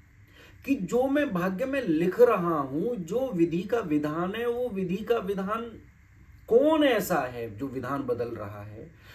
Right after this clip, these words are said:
जो इनके भाग्य में लिखा है, मैं वही दे रहा हूं, और जो मैं दे रहा हूं, ये वो भोग नहीं रहे हैं।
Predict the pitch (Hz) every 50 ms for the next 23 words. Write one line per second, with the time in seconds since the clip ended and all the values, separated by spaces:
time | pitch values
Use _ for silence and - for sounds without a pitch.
0 | - - - 143 135 - 240 254 262 262 240 - 196 214 214 226 - - 269 262
1 | 262 233 185 170 170 170 180 180 180 214 233 233 240 247 240 226 180 156 156 151
2 | 151 175 185 196 202 208 196 190 208 220 233 240 233 226 226 233 233 214 180 139
3 | 131 127 123 131 170 214 226 180 220 220 220 226 220 208 190 202 214 220 214 202
4 | 214 226 240 247 247 226 190 214 220 202 180 165 165 214 226 233 226 233 240 233
5 | 208 165 123 101 120 151 165 180 208 196 208 196 185 202 214 226 214 214 220 247
6 | 254 254 233 220 233 233 233 196 196 240 240 233 190 160 151 156 185 269 294 294
7 | 262 233 196 165 147 139 123 123 117 113 113 107 101 101 104 107 110 - -